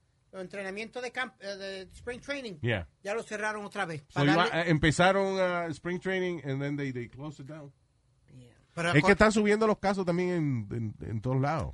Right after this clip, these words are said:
Speaker 3: En la
Speaker 2: I mean
Speaker 3: Florida están poniendo a usar la mascarilla públicamente, eh, obligatoria, porque los casos han subido extremadamente.
Speaker 1: Y
Speaker 2: Ah, by the way, ayer, uh, I went to a restaurant for the first time en, en un montón de tiempo.
Speaker 1: How did it feel?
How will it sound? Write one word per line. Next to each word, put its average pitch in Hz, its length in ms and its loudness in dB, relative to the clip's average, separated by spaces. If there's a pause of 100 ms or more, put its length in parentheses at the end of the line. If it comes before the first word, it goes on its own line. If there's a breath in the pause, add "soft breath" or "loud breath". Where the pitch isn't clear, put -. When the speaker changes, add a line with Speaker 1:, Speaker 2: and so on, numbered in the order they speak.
Speaker 3:
En 196 120 -10
la 208 80 0
Speaker 2:
I - 20 0
mean 69 100 0
Speaker 3:
Florida 208 300 -4
están 214 240 -10
poniendo 214 340 -12
a 202 40 -10
usar 196 280 -10
la 185 80 -8
mascarilla 170 800 -14
públicamente, 165 1040 -14 (120)
eh, 135 460 -18 (520)
obligatoria, 147 760 -14 (340)
porque 147 300 -18
los 143 140 -16
casos 156 340 -14
han 165 60 -20
subido 160 320 -18
extremadamente. 143 720 -16 (160)
Speaker 1:
Y 185 280 -4
Speaker 2:
Ah, 131 160 4
by 135 120 2
the 147 60 2
way, 170 140 4
ayer, 151 180 4
uh, 156 140 0 (360)
I - 40 -2
went 135 200 0
to 143 100 0
a 123 40 0
restaurant 120 400 -2
for 104 100 -6
the 92 60 -6
first - 260 -6
time 113 280 2
en, 73 400 -2 (520)
en 95 120 -12
un 98 80 -6
montón 117 280 -4
de 104 80 -6
tiempo. 107 340 -6 (100)
Speaker 1:
How 214 100 -4
did 240 80 -2
it 220 60 -8
feel? 247 320 -6